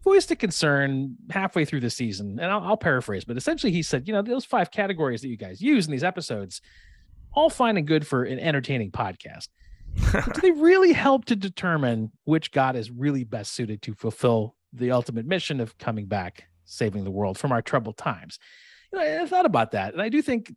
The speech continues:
Speaker 1: the categories, if nothing else, provided a thorough audition for all twenty-four contestants. You know, I would argue both fighting skills and character,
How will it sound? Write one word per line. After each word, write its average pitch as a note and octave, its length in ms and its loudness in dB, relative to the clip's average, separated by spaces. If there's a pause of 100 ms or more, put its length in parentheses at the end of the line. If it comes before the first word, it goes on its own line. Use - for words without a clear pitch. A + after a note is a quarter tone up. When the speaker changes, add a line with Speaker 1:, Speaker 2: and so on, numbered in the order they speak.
Speaker 1:
the G3 140 -4
categories, A#3 600 2
if - 180 -8
nothing A3 260 -2
else, A#2 240 -2
provided C3 380 0
a A#2 40 -4
thorough D#3+ 380 -2
audition A2 500 -8 (400)
for C3+ 220 -4
all A#2 340 4 (360)
twenty-four D3+ 420 0
contestants. - 640 -14
You A#2 80 -10
know, F2 140 -14 (720)
I F#3+ 140 4
would A3+ 120 4
argue F3 280 4
both C3+ 240 0
fighting C#3+ 300 -4
skills A#2 340 0
and G#2 80 -6
character, G2+ 500 -6